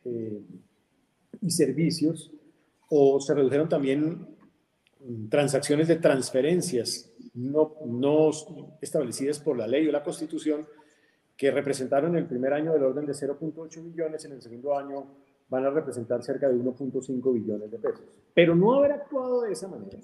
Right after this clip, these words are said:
hubiera llevado a que el país no aumentara la pobreza del nueve al quince por ciento, sino del nueve al diecinueve por ciento. Hubiera llevado a que la pobreza monetaria no hubiera aumentado del treinta y cinco al cuarenta y dos, sino del treinta y cinco al cincuenta por ciento.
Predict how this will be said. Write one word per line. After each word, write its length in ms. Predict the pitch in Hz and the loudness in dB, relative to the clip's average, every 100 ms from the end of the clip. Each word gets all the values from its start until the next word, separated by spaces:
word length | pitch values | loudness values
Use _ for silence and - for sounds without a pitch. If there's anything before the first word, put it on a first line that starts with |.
| - _ _ _ _ _ | -20 _ _ _ _ _
hubiera 240 | 156 180 | 2 4
llevado 280 | 233 180 180 | 4 2 0
a 60 | 208 | -2
que 80 | |
el 80 | 196 | -6
país 560 | - 127 139 180 - - | -4 -4 -4 -6 -8 -14
no 220 | 117 127 | -10 -4
aumentara 400 | 151 196 196 208 | 0 0 0 -2
la 420 | 214 196 156 - - | 0 0 -2 -6 -4
pobreza 480 | 143 127 135 147 180 | -2 0 0 0 0
del 240 | 185 147 | 0 -2
nueve 300 | 147 156 165 | 0 0 0
al 140 | 165 170 | -2 -2
quince 280 | 175 175 | -4 -4
por 120 | 170 143 | -6 -6
ciento, 380 | 139 113 113 - _ _ _ | -6 -6 -10 -20 _ _ _
sino 260 | - 165 147 | -2 2 4
del 160 | 139 | 4
nueve 220 | 139 151 165 | 4 2 2
al 120 | 170 | 0
diecinueve 760 | 175 - 120 123 185 151 113 - | -2 -2 -4 0 2 2 -2 -10
por 120 | - | -18
ciento. 240 | - - _ _ _ _ _ _ _ - | -18 -20 _ _ _ _ _ _ _ 6
Hubiera 220 | 175 220 | 8 8
llevado 380 | 226 175 180 196 | 6 2 0 -4
a 100 | 190 | -4
que 320 | 175 160 143 | -4 -4 -8
la 140 | 139 139 | -10 -6
pobreza 360 | 143 147 151 | -4 -4 -6
monetaria 480 | 208 180 - 143 170 | -8 -8 -8 -6 -4
no 80 | 185 | 0
hubiera 160 | 180 196 | 0 0
aumentado 300 | 175 147 151 | -4 -4 -4
del 80 | 165 | -4
treinta 240 | 185 - | -6 -6
y 40 | |
cinco 280 | 123 147 147 | -8 -8 -6
al 80 | 180 | -2
cuarenta 300 | 175 143 127 | -2 -2 -4
y 60 | 120 | -4
dos, 220 | 143 185 | -4 -4
sino 180 | 185 165 | -8 -10
del 120 | 139 | -12
treinta 260 | 135 131 127 | -12 -14 -12
y 80 | |
cinco 340 | 117 160 151 170 | -12 -14 -10 -8
al 120 | 156 | -8
cincuenta 640 | - 139 127 165 151 135 | -12 -12 -6 -4 -2 -4
por 120 | 131 117 | -6 -12
ciento. 280 | 131 98 | -18 -20